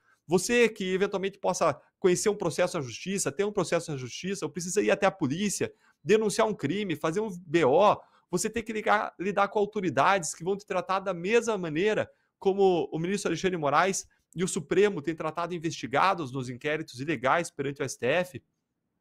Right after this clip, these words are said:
O que a Gazeta do Povo descobriu nessa reportagem fenomenal é que as autoridades locais, como juízes e delegados da primeira instância,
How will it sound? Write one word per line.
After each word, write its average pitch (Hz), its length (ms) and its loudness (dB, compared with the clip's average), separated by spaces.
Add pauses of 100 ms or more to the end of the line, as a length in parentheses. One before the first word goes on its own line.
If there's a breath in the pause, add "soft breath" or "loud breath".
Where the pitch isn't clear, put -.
(420)
O - 80 -8
que 190 140 4
a 185 60 8
Gazeta 170 340 4
do 127 80 -4
Povo 160 240 -2
descobriu 143 580 -2 (360 soft breath)
nessa 151 240 0
reportagem 147 600 2
fenomenal 151 760 2 (340 soft breath)
é 165 100 0
que 175 100 -2
as 170 120 0
autoridades 160 720 0
locais, 120 420 0
como 135 240 -6
juízes 175 460 -4
e 147 60 -6
delegados 123 600 0
da 120 120 -2
primeira 156 340 -4
instância, 160 480 -4